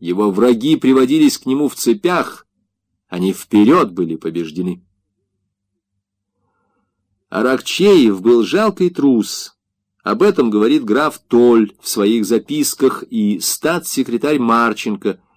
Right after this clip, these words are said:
в небольшом рассказе о четырнадцатом декабря, помещённом в «Полярной звезде».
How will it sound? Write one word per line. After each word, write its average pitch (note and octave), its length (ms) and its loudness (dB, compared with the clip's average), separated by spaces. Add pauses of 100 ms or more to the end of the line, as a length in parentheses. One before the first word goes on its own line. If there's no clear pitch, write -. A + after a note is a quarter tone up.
(120)
в G2+ 80 -8
небольшом G#2 480 -2
рассказе A#2 640 -2 (560)
о G#2 140 -4
четырнадцатом B2+ 760 -2
декабря, A#2 580 0
помещённом G2 680 -4
в - 120 -20
«Полярной G2+ 480 -2
звезде». F2+ 680 -6